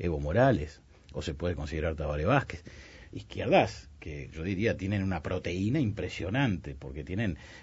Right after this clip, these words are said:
mil cabezas como la hidra. Eh, yo digo, ganó el cambio, ganó una visión nacionalista de la Argentina,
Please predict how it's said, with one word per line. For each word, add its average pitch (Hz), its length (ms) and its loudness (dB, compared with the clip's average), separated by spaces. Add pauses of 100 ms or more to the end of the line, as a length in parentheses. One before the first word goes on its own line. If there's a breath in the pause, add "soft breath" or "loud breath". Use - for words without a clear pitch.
mil 113 500 8
cabezas 110 500 2
como 87 220 -4
la 95 140 0
hidra. 95 340 6 (480 loud breath)
Eh, 92 760 4
yo 147 220 6
digo, 240 220 10
ganó 185 420 8 (420)
el - 120 -4
cambio, 214 480 8 (140)
ganó 101 200 4
una 110 160 8
visión 95 720 6 (760)
nacionalista 87 680 0
de 80 80 0
la 80 60 -2
Argentina, 143 560 0